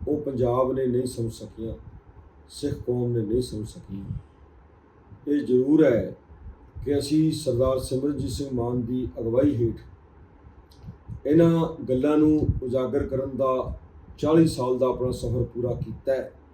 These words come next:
ਪਰ ਸਾਨੂੰ ਲੱਗਦਾ ਹੈ ਕਿ ਕਿਤੇ ਸਰਕਾਰਾਂ ਦੇ ਜ਼ਬਰ, ਉਹਨਾਂ ਦੇ ਸੋਰਸਿਜ਼,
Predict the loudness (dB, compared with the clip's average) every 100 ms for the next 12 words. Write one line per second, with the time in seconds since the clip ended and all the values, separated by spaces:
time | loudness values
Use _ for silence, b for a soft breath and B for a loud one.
0 | -20 -20 -20 -20 -20 -20 -18 -18 -20 -20
1 | -20 -6 -4 -2 -2 -2 0 0 2 2
2 | 0 -2 -8 -18 -18 -18 -20 -20 -20 -4
3 | -2 0 0 4 4 2 -2 -2 0 0
4 | 0 -2 -4 -2 2 4 2 -4 -12 -16
5 | -16 -20 -20 -20 -6 0 0 0 2 4
6 | 2 -2 -16 -14 -2 0 0 0 -2 0
7 | 0